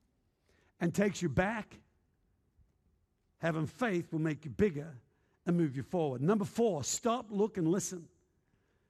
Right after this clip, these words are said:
to God before you take the next step. Understanding what you have as a possession is a basic piece of theology, but you'll find God has simple directions for you that are not that hard to understand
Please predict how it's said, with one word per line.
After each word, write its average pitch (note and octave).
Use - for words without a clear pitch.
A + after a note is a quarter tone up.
to G3
God E3
before E3
you F3+
take F3
the E3
next D3+
step. C#3+
Understanding C4+
what A3
you A#3
have G3+
as D#3
a D#3+
possession D3+
is A3+
a G#3+
basic B3
piece A#3
of -
theology, E3
but F#3+
you'll D4+
find A#3
God C4
has A3+
simple D4+
directions F#3+
for D3+
you C3
that A#3
are B3
not D#4+
that A#3+
hard A3+
to G3+
understand F3